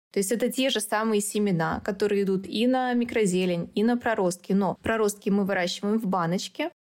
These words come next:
Они у нас вырастают также до стадии роста первых двух листочков. Мы не требуем от проростков того, чтобы они были зелёного цвета насыщенные. Они могут быть от, э,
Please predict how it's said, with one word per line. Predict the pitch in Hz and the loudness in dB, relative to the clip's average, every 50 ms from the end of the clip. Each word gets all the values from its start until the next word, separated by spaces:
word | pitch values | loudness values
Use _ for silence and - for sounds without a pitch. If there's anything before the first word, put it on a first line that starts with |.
| _ _ - | _ _ -2
Они | 214 220 240 254 | 0 2 4 4
у | 247 | 4
нас | 233 214 196 202 202 | 2 2 0 -2 -2
вырастают | - - 190 185 208 214 220 226 - - 208 202 202 196 202 | -2 0 0 2 2 0 0 -2 -2 -2 0 0 -2 -2 -2
также | 233 214 202 185 190 - 180 | 0 0 0 -2 -2 -2 -2
до | 175 175 180 226 233 226 | -2 0 0 2 2 2
стадии | 226 - - - 202 190 185 190 190 | 0 -2 -2 -2 -2 -2 -2 -2 -2
роста | 190 196 190 190 - - 180 | 0 0 -2 -2 -4 -8 -4
первых | - 208 196 190 180 180 180 | -2 -2 -2 0 -2 -2 -2
двух | 202 196 - | -2 -4 -2
листочков. | - 214 - - - 262 349 440 - - - 247 247 247 | -2 -4 -2 0 2 2 2 2 0 -2 -4 -6 -4 0
Мы | - 240 269 311 | 2 2 4 4
не | 311 294 277 247 | 4 2 2 0
требуем | - 269 262 269 254 220 208 220 208 202 202 202 190 | 0 0 0 0 0 2 2 2 4 4 4 2 2
от | - 196 190 | 0 -2 -4
проростков | 196 220 220 214 233 240 - - 208 202 | -4 -2 0 0 0 -2 -2 -6 -6 -4
того, | - 208 208 214 | -2 -2 0 0
чтобы | 220 - - 185 202 202 | -2 -4 -4 -4 -2 0
они | 190 202 | 0 2
были | 196 185 196 185 | 2 2 2 2
зелёного | 185 175 - 185 190 208 226 220 196 185 175 175 | 0 0 0 2 2 2 2 2 2 0 0 -2
цвета | - - - 190 202 262 285 - 269 | -2 -4 -2 0 0 0 2 2 2
насыщенные. | 240 233 233 233 - 240 220 208 - - 226 196 190 190 180 175 | 2 2 0 -2 -4 -4 -2 -2 -2 -2 0 2 2 2 2 2
Они | 185 202 226 240 | 2 2 4 4
могут | 226 214 196 185 185 185 185 | 4 4 2 0 0 -2 0
быть | - 185 175 - - | -2 -2 -2 -2 -4
от, | - 190 190 190 - | -4 -4 -4 -2 -2
э, | 208 208 208 196 196 | -2 0 0 2 2